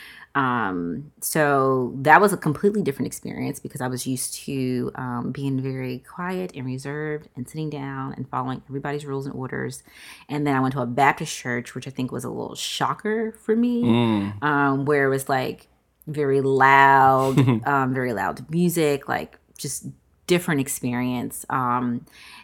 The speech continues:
Speaker 1: and so went to that church, um, you know, from eight until I got into my high school age. And then, um, you know, my mother and my stepfather were going through some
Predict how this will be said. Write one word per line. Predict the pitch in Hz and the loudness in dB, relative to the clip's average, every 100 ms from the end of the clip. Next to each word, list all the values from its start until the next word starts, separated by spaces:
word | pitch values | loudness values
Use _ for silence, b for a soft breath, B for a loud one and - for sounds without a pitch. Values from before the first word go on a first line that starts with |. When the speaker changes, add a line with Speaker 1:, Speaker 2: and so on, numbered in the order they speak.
| - | -4
Speaker 1:
and | 151 | -4
so | 147 165 147 139 139 139 127 131 | 0 2 4 4 4 2 0 -2
went | 170 170 | -4 0
to | |
that | 160 156 | -2 -2
church, | 170 160 151 151 - - | -2 0 -2 -4 -12 -8
um, | 135 127 123 127 123 123 - _ _ - | -6 -4 -4 -4 -6 -8 -12 _ _ -12
you | 156 | -8
know, | 143 120 120 120 - | -4 -2 -4 -6 -6
from | 135 127 | -6 -6
eight | - 151 147 - | -4 -4 -4 -8
until | 143 139 135 147 131 127 127 131 | -6 -6 -4 -4 -2 -2 -2 -4
I | 143 | -4
got | 131 | -4
into | 135 - | -8 -8
my | 127 | -6
high | 147 180 | 0 0
school | 175 175 165 160 156 160 B B B B - | 0 0 0 0 -2 -6 B B B B 0
age. | 170 160 156 156 - 139 | 2 2 0 -4 -8 -4
And | 143 139 139 139 | 0 0 0 0
then, | 151 143 139 135 135 127 - _ - | 2 4 4 4 2 0 -6 _ -4
um, | 127 123 - - - - - 160 | -2 -2 -4 -8 -12 -16 -16 -8
you | 151 | -2
know, | |
my | 135 | 0
mother | 139 143 139 | 2 2 2
and | 131 | 2
my | 127 | 0
stepfather | - 147 - 135 131 127 123 | 0 -2 4 2 4 -2 -2
were | 123 123 123 127 - - | -2 -2 -2 -4 -10 -14
going | - 202 175 | -2 0 0
through | - 147 | -2 -4
some | 139 135 123 | -2 -2 0